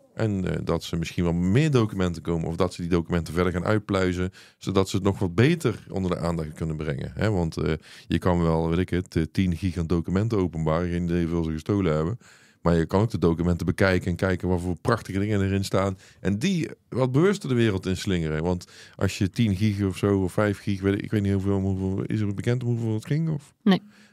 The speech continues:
Speaker 1: Ehm, als je
Speaker 2: Of
Speaker 1: die
Speaker 2: niet dat ik weet in ieder geval.
Speaker 1: als je, als je die o-, o-, openbaar maakt, dan, dan ga je dus vanuit dat er wat joen-, journalisten of zo induiken en gaan onderzoeken of dat er iets spannends in staat. Maar ja, dat duurt even. Nu kan je misschien wat gerichter.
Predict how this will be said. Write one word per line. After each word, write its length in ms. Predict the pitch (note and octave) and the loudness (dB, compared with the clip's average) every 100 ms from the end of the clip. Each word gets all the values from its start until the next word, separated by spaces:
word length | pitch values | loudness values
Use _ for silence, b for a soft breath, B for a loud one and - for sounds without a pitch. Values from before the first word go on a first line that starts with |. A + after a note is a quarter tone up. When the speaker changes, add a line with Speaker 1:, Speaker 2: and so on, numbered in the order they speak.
| _ | _
Speaker 1:
Ehm, 460 | - G#2+ G#2+ G#2+ G2+ b b | 2 2 2 0 -4 b b
als 160 | A2 - | 0 4
je 60 | |
Speaker 2:
Of 60 | A2+ | 4
Speaker 1:
die 160 | B2 | 8
Speaker 2:
niet 120 | F#3+ G#3 | 10 8
dat 100 | F3 | 6
ik 60 | |
weet 200 | D#3+ D#3 | 2 2
in 60 | D#3+ | 4
ieder 160 | D3 | 4
geval. 160 | C#3 C3 | 4 6
Speaker 1:
als 120 | A#2 | 6
je, 100 | - - | 4 0
als 160 | A2+ A2+ | 2 4
je 60 | |
die 160 | A2 A#2 | 4 4
o-, 140 | A2+ - | 4 4
o-, 200 | A2+ - | 2 2
openbaar 580 | - B2+ A#2+ G#2+ A#2 C#3+ | 4 4 4 2 2 2
maakt, 300 | G#2 F2+ F#2+ | 2 0 0
dan, 220 | G#2 G2+ | -2 0
dan 180 | G2 G2 | 0 2
ga 100 | G#2+ | 2
je 100 | G#2 | 2
dus 140 | G2 G2 | 0 -2
vanuit 280 | A2 G#2 | 0 0
dat 160 | G#2 F#2+ | -2 -2
er 120 | G2+ b b b _ | -4 b b b _
wat 200 | F#2+ - | -2 2
joen-, 240 | C#3 A#2+ | 2 4
journalisten 600 | F#2+ B2 A2 A2+ C3+ A#2 | 4 4 4 2 2 0
of 100 | G2+ | 0
zo 200 | - G#2 | 2 2
induiken 640 | G2+ A#2+ G#2 G2+ G2 F#2 G2 | 2 0 2 4 4 0 -2
en 180 | G2 | -2
gaan 100 | F#2+ | -2
onderzoeken 500 | F#2+ G#2 F#2+ A2+ A2+ | -2 0 0 0 -2
of 60 | F2+ | -2
dat 160 | G2+ - | -2 -4
er 80 | |
iets 100 | F#2+ | -8
spannends 320 | - D3 C#3+ F#2 | -4 -4 -4 -4
in 100 | D#2+ | -6
staat. 360 | D#2+ E2 C3 _ _ _ _ _ | -4 -6 -8 _ _ _ _ _
Maar 100 | A2 | 0
ja, 60 | |
dat 180 | F#2+ A2+ A#2 _ _ | 2 0 -2 _ _
duurt 220 | - F3 | 0 2
even. 460 | C3+ A2 E2 D2 C#2 _ _ _ _ _ _ - | 4 2 2 -4 -8 _ _ _ _ _ _ -4
Nu 160 | A2+ | -2
kan 200 | B2 E2+ | 2 2
je 60 | E2 | 2
misschien 260 | E2 - F#2 | -2 -2 -2
wat 140 | F2+ | -2
gerichter. 720 | - G#2 C3 - C3+ G#2+ - | -2 0 0 -2 -6 -6 -14